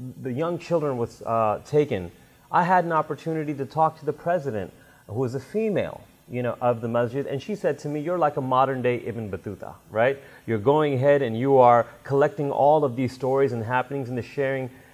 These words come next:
this with all of the children. You're like a role model to our youth." So to her, she was able to relate this way with the journey.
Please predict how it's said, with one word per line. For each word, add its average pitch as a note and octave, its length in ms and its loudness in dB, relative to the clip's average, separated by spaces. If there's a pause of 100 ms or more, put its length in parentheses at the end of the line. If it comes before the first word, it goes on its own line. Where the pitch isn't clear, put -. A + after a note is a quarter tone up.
(120)
this D3 280 -2
with C3+ 180 2
all C3+ 260 4
of A#2+ 80 -4
the A#2+ 60 -2
children. C#3+ 540 -2
You're B2+ 160 0
like B2+ 200 2
a B2+ 40 0
role B2+ 220 2
model B2 320 2
to C3+ 140 -6
our A#2+ 140 4
youth." C3+ 280 -4
So B2+ 260 2 (140)
to C3+ 120 -4
her, D#3 480 6 (200)
she - 220 -4
was C3 180 2
able B2+ 260 2
to A#2+ 280 2 (340)
relate C3+ 440 4
this G3+ 220 8
way A#2 200 6
with G2+ 180 -2
the G2+ 80 0
journey. F#2 400 -6